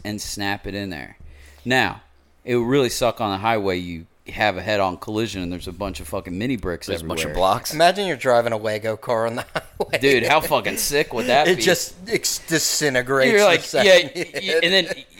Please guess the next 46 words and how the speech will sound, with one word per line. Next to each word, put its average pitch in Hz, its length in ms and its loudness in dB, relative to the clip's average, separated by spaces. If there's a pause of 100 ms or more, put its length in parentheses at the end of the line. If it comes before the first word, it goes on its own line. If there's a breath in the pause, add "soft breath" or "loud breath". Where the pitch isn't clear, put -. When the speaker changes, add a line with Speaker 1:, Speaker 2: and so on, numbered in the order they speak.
(120)
Speaker 1:
yours 185 320 4
would 139 160 -6
still 123 320 0
be 127 160 -4
sixteen 117 520 -4
different 113 300 -6
colors. 110 560 -4 (160)
Like, 127 200 4
you 196 140 2
know, 127 200 4
you'd 135 320 -2
be 139 100 -4
like, 127 200 -2
Speaker 3:
<laughs> - 20 -10
Speaker 1:
"Nah, 190 80 -4
I, 165 440 4
I 196 140 0
need 127 180 -2
a 104 40 -2
blue 104 320 -4
fender 107 420 -4
today." 110 380 0 (240 soft breath)
Like, 123 240 -2 (640)
oh, 151 140 0
I'd 147 160 0
mod 120 260 0
the 110 60 -10
shit 120 240 -4
out 120 160 4
of 123 60 -4
mine. 131 260 0
I'd 131 180 0
snap 117 400 -2
on 131 180 -2
it, - 40 -20
be 143 60 -10
like, 113 200 -8
"It's 202 140 -18
a 101 60 -16
spoiler 104 560 -8
day," 113 260 -2
and 113 100 -12
take 117 220 -10
my 110 100 -6
little 101 220 -8
fucking 92 580 -10